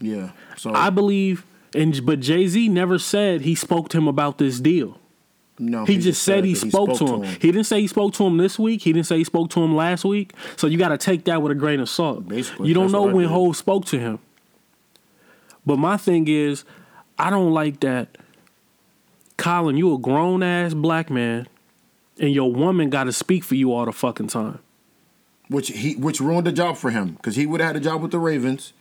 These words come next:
Speaker 2: Yes.
Speaker 1: if she wouldn't have said nothing.
Speaker 2: I think, and I'm with Cap, original s-, stance. I'm, I don't like where, where this is taking it right now, because now you gotta question Cap. Because you settled with the N F L,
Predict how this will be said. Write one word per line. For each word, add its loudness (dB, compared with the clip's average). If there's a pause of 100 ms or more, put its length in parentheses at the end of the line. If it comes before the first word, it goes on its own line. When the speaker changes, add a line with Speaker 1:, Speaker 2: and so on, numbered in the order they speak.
Speaker 2:
Yes. 2
Speaker 1:
if -2
she -2
wouldn't 0
have -2
said 2
nothing. -4
Speaker 2:
I 0
think, -2 (420)
and 2
I'm 2
with 2
Cap, -2 (400)
original 2 (260)
s-, -16
stance. 0 (300)
I'm, 0
I 0
don't 2
like 0
where, 2
where 2
this 0
is -6
taking 0
it 2
right 2
now, 0 (240)
because 2
now 2
you 0
gotta 0
question -2
Cap. -4 (1300)
Because 0
you 0
settled 2
with 0
the 0
N 0
F -2
L, -2